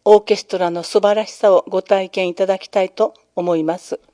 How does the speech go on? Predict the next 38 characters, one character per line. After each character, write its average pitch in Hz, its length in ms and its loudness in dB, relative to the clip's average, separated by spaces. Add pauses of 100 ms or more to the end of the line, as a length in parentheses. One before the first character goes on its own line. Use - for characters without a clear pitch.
(720)
誰 220 280 -2
で 214 100 -4
も 202 260 -8
気 - 160 -6
軽 247 280 -2
に 233 220 -6
オ 240 160 2
ー - 40 -8
ケ 247 140 -10
ス - 80 -16
ト 214 140 -6
ラ 190 100 -8
の 170 200 -6
演 202 200 -6
奏 180 300 -6
を 196 160 -10
楽 190 240 -12
し 190 160 -12
ん 170 100 -8
で 202 120 -2
い - 60 -12
た 170 120 -4
だ 151 160 -10
け 156 140 -14
ま 139 160 -16
す。 - 220 -20 (800)
出 - 340 -6
演、 208 140 0
指 190 140 -14 (720)
揮、 226 220 -14 (400)
碇 240 400 -4
山 208 380 -8 (240)
隆 220 300 -10
一 202 280 -14
郎。 131 180 -8 (600)
管 240 220 -2
弦 214 220 -4
楽、 175 400 -12